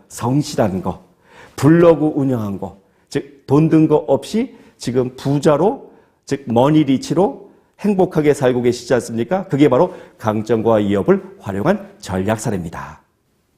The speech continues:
자, 이제 두 번째 사례 보겠습니다. 내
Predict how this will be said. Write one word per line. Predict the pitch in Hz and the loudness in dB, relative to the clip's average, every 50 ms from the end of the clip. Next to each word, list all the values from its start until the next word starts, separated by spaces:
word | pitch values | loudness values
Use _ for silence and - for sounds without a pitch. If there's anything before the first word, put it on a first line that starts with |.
| _ _ _ _ _ _ _ _ _ _ _ _ _ | _ _ _ _ _ _ _ _ _ _ _ _ _
자, | - 170 165 | 2 4 4
이제 | 165 170 151 170 156 151 196 226 - - - - - _ _ _ | 6 6 6 6 6 6 6 4 -4 -14 -20 -20 -20 _ _ _
두 | - 202 269 285 | 2 6 6 8
번째 | 277 285 277 254 - 254 233 | 8 8 6 6 6 2 2
사례 | - 202 190 | 4 4 2
보겠습니다. | 151 135 127 - - 113 92 92 92 - _ _ _ _ _ _ _ _ _ _ _ _ _ _ _ _ | 2 0 -2 -4 -6 -10 -10 -10 -14 -16 _ _ _ _ _ _ _ _ _ _ _ _ _ _ _ _
내 | _ 120 127 135 139 143 143 139 139 - | _ 2 4 6 6 6 4 2 -2 -6